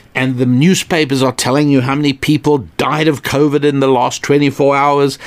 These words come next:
Eh, well, yeah. Uh, I, I, I can see that for authority, those who see themselves and are in fact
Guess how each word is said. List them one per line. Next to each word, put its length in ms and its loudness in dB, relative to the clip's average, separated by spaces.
Eh, 120 -10
well, 420 2
yeah. 600 0
Uh, 340 -4
I, 240 -6
I, 540 -6
I 60 -6
can 260 -2
see 480 -2
that 460 0
for 560 0
authority, 960 -2
those 640 2
who 360 2
see 360 -2
themselves 580 -2
and 100 0
are 240 0
in 120 -2
fact 480 -8